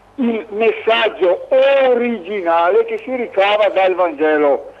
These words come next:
Allora, interpretando Platone o Aristotele o Parmenide, noi non possiamo avere il pretesto per sterminare la gente. Invece,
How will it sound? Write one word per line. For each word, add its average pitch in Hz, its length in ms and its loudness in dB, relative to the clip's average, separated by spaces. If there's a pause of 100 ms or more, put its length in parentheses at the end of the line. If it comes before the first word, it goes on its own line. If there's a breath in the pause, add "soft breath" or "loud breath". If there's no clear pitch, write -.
(180 loud breath)
Allora, 190 520 2
interpretando 220 1080 0
Platone 185 760 0 (400 loud breath)
o - 100 -2
Aristotele 185 1000 0
o 175 140 0
Parmenide, 185 1000 -2 (300 loud breath)
noi 233 580 0
non 254 280 0
possiamo 277 600 0
avere 240 320 2
il 214 100 -2
pretesto 202 760 0
per 180 240 0
sterminare 185 640 2
la 160 140 2
gente. 151 440 -2 (440 loud breath)
Invece, 277 480 0